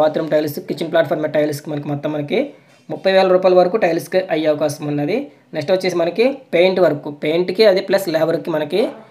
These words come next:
నలభై వేల రూపాయల వరకు తీసుకోవడం జరుగుతుందన్నమాట ఈ యాభై గజాల ఇంటికి. ఈ మొత్తం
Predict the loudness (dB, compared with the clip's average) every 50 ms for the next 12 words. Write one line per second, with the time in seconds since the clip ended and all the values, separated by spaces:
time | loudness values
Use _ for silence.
0 | _ _ _ _ -2 -2 0 2 4 4 6 6 6 4 4 4 4 4 4 4
1 | 2 0 -2 -2 -2 -2 -2 -2 0 -2 -2 -2 -2 -4 -4 -4 -4 -4 -4 -6
2 | -8 -8 -6 -4 -2 0 0 0 0 0 2 2 2 2 0 0 -2 -4 -6 -10
3 | -14 -16 -18 _ _ _ _ _ _ _ -4 -2 0 0 0 0 0 0